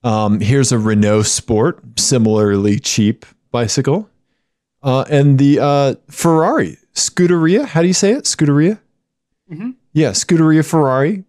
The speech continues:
Speaker 1: bicycle, also insanely cheap.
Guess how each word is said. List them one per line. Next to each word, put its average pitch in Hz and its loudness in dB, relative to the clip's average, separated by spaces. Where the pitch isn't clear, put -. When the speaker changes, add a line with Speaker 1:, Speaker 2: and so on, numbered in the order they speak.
Speaker 1:
bicycle, 180 0
also 135 0
insanely 98 -6
cheap. 104 -2